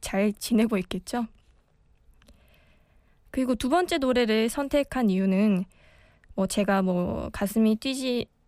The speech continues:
뛰는 일이 없다는 것에 대해 고민을 하고 있긴 했지만은 이 노래를 선정하면서 가만히 생각해 보니까 제 직업에 대해 지금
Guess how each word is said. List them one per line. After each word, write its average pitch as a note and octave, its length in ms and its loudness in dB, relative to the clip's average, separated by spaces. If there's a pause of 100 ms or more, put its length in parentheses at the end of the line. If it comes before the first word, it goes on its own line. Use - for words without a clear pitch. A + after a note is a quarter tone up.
(120)
뛰는 C4 280 2
일이 G3 140 4
없다는 B3 720 2
것에 G3+ 220 0
대해 F#3+ 180 2
고민을 G3+ 400 2
하고 C4 240 0
있긴 G3+ 240 0
했지만은 A3+ 600 0 (760)
이 G3+ 60 0
노래를 G#3+ 340 4
선정하면서 D#4+ 600 0
가만히 G3 400 2
생각해 D4+ 420 -2
보니까 A3 460 0 (440)
제 C4+ 180 0
직업에 B3 520 0
대해 A3 380 0
지금 G#3 480 2